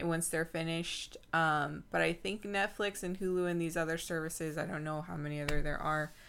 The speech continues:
have really, like, the pitfall here is that you shun the world in favor of a show that's gonna be there.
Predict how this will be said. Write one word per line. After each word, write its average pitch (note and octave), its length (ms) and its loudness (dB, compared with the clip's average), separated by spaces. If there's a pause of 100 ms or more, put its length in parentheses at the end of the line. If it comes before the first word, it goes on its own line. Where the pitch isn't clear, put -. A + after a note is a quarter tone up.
(360)
have F3 340 8
really, F3+ 880 4 (340)
like, D#3+ 540 2 (800)
the F3 120 4
pitfall F#3+ 520 2
here F#3 400 2
is E3 400 0
that D#3 580 6 (600)
you E3+ 200 0
shun F3 460 4
the E3 80 4
world D#3 500 4
in D#3 160 -2
favor D3 600 0
of D3+ 580 2 (600)
a E3+ 60 2
show E3+ 480 0 (480)
that's E3+ 220 4
gonna D#3 260 2
be D3 180 -2
there. F2 320 -4